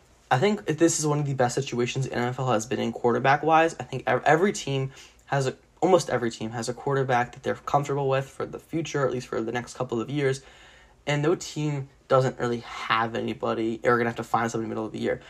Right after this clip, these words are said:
I mean, there are teams, <laughs> obviously, with better quarterbacks than other teams, but there's no, there's not, like, a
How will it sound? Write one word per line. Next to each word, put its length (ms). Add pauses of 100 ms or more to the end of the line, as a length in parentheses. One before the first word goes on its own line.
(200)
I 60
mean, 120
there 120
are 120
teams, 300
<laughs> 100
obviously, 320
with 140
better 180
quarterbacks 480
than 100
other 220
teams, 400 (420)
but 140
there's 180
no, 480
there's 200
not, 240
like, 240
a 200